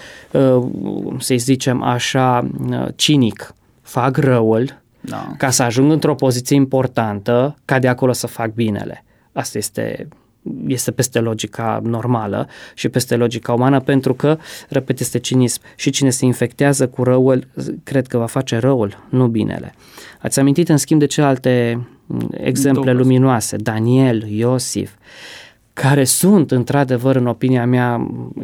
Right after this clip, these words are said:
Speaker 1: reprezintă drumul corect. Despre celelalte, las la latitudinea individului. Adică dacă cineva, un creștin, vrea să se implice în, în politică,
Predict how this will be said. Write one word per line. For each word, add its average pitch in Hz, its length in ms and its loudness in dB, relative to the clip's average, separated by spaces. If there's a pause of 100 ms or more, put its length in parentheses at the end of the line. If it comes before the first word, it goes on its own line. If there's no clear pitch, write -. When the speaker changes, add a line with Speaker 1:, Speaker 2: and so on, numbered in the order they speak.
(420)
Speaker 1:
reprezintă 135 480 0
drumul 131 280 4
corect. 120 580 -2 (640)
Despre 131 340 0
celelalte, 147 840 2 (640)
las 151 260 4
la 165 100 0
latitudinea 135 520 0
individului. 123 1000 0 (500)
Adică 120 420 -2
dacă 127 320 0
cineva, 120 440 0
un 151 100 2
creștin, 127 360 -2
vrea 135 140 2
să - 120 -4
se - 80 -2
implice 135 360 -2
în, 127 140 0
în 127 260 -2
politică, 127 720 0